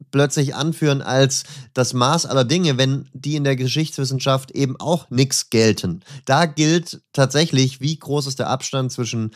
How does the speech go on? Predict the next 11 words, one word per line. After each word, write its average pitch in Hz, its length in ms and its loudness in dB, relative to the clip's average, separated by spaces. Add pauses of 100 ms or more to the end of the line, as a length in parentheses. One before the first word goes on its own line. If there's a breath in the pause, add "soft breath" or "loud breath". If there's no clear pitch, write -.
(260 loud breath)
den 110 140 2
Ereignissen 143 800 0 (280 loud breath)
und 117 460 -2
den 110 180 4
ersten 110 400 -2
schriftlichen 98 640 -4
Texten. 185 640 0 (580 loud breath)
Und 175 440 2 (180)
da 156 320 0
sind 156 280 -2
die 151 260 0